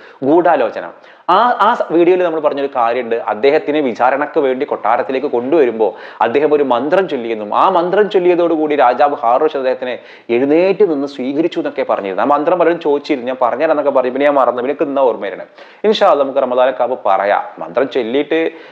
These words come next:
ആ പറ-, സംഭവത്തിൽ പറഞ്ഞതുപോലത്തെ പ്രതി-, ഇത്, ഏഹ്, ഫലം ഉണ്ടാവുമെന്ന് എനിക്കറിയില്ല. അതൊക്കെ ചെല്ലുന്നവൻ്റെയും ചെല്ലാൻ തരുന്നവൻ്റെയൊക്കെ ക്വാളിറ്റിക്ക് അനുസരിച്ചിരിക്കും. നമുക്ക് ആ ക്വാളിറ്റിയുള്ള അനുമതിയുള്ള ആളൊന്നുമല്ല. അപ്പോ ഇൻഷാ അല്ലാ അത് പറയാം. അപ്പോ ഈ ഒരു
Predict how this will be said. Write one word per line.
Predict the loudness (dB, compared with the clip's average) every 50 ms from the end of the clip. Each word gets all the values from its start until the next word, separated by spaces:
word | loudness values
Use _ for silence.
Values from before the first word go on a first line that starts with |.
| -20 -20 _ -8 -2
ആ | 0 2 4 4 2
പറ-, | 2 0 0 -2 -2 -2
സംഭവത്തിൽ | -2 -4 -4 0 0 0 0 0 -2 -2
പറഞ്ഞതുപോലത്തെ | 0 0 0 0 -2 -2 -2 -2 0 0 0
പ്രതി-, | 0 0 0 -2 -4 -4
ഇത്, | -4 -2 0 -2 -2 -2 -4 -4
ഏഹ്, | -2 0 0 0 0 0 -2
ഫലം | 0 2 2 2 2
ഉണ്ടാവുമെന്ന് | 2 2 2 2 2 2
എനിക്കറിയില്ല. | 0 0 0 -2 0 0 -2 -2
അതൊക്കെ | -2 -2 -2 -4
ചെല്ലുന്നവൻ്റെയും | -2 -2 -2 -2 0 -2 0 2 2 2 2 2 0 -4 -6 -10 -18 -20 -20 -20 -20 _ _ _ _
ചെല്ലാൻ | 0 2 2 4 4 2 2 2 2
തരുന്നവൻ്റെയൊക്കെ | 2 2 2 2 0 -2 -2 -2 -2 -4 0 0
ക്വാളിറ്റിക്ക് | 2 2 2 0 0 0
അനുസരിച്ചിരിക്കും. | 0 0 0 -2 -4 -4 -4 -8 -6 -4
നമുക്ക് | -4 -2 -2 -2 -2 -2
ആ |
ക്വാളിറ്റിയുള്ള | -2 0 0 -2 -2 -2 -4 -2 0 0
അനുമതിയുള്ള | 0 0 -2 -2 -2 -2 0 0 0
ആളൊന്നുമല്ല. | 0 0 0 -2 -2 -4 -4 -4 -6 -8 -8 -10 -16 -20 -20 -20 -20 -10 -2 -2
അപ്പോ | 0 2 4 4 4 2 0 -2 -8
ഇൻഷാ | -6 -2 0 2
അല്ലാ | 2 2
അത് | 2 2 2 4
പറയാം. | 4 4 2 0 -2 -4
അപ്പോ | -4 0 0 0 0
ഈ | 2 2 4
ഒരു | 4 4 4 2 0 -2